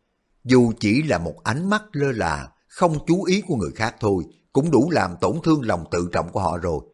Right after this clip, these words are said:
Họ sẽ nghĩ là nếu bị người khác lơ đi, thì có nghĩa đã bị xem thường, từ đó phát sinh lòng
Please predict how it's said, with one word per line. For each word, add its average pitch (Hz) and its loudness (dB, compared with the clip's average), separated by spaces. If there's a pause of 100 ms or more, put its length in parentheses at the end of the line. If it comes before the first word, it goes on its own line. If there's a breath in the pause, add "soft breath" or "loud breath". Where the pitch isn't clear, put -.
(720)
Họ 98 -2
sẽ - -2
nghĩ 123 0
là 135 -2
nếu 127 2
bị 110 0
người 95 -2
khác 120 -4
lơ 110 0
đi, 98 -2 (260 soft breath)
thì 131 2
có 185 4
nghĩa 104 -2
đã 120 -4
bị 87 -2
xem 107 -4
thường, 80 -4 (320)
từ 113 4
đó 98 0
phát 143 -4
sinh 107 -2
lòng 80 -2